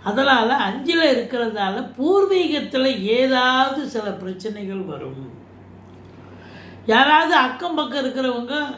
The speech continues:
காலி மனை, வீடு, தோட்டம், இடம் வந்து இது வரைக்கும் நீங்க ஆக்கிரமிப்பு பண்ணிட்டீங்க, எங்களுக்கு இது வரைக்கும் இருக்கு அப்படின்னு வீண் வம்புக்கு த-, தகராறுக்கு வரக்கூடிய நிலை இருக்கும்.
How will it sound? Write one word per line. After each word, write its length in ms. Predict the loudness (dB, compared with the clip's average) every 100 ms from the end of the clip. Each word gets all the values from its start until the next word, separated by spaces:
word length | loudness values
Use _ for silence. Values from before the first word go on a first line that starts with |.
| -16 -20 -20 -20 -20 -20 -20 -6 2
காலி 280 | 4 4 0 -2
மனை, 180 | 0 0 -2
வீடு, 260 | -2 -2 -4 -4
தோட்டம், 440 | -4 -2 -2 -4 -8 -18 -20 -20 -18 -2 2
இடம் 260 | 4 4 2
வந்து 160 | 2 2
இது 80 | 4 4
வரைக்கும் 280 | 2 0 0
நீங்க 140 | 2 2
ஆக்கிரமிப்பு 460 | 2 -4 -4 -6
பண்ணிட்டீங்க, 400 | -6 -6 -4 -2 -2 -4 -10 -8
எங்களுக்கு 340 | 0 2 2 2
இது 100 | 2 2
வரைக்கும் 300 | 4 2 4
இருக்கு 320 | 2 2 2 2 0 -10 -20 -4 -2
அப்படின்னு 300 | 0 0 0 0
வீண் 260 | 0 0 2
வம்புக்கு 440 | 2 2 0 0 -2 0
த-, 160 | -2 0
தகராறுக்கு 640 | 0 2 4 2 0 -2 -4
வரக்கூடிய 480 | -4 -6 -6 -4 -6 -8
நிலை 180 | -6 -6 -8
இருக்கும். 360 | -12 -14 -16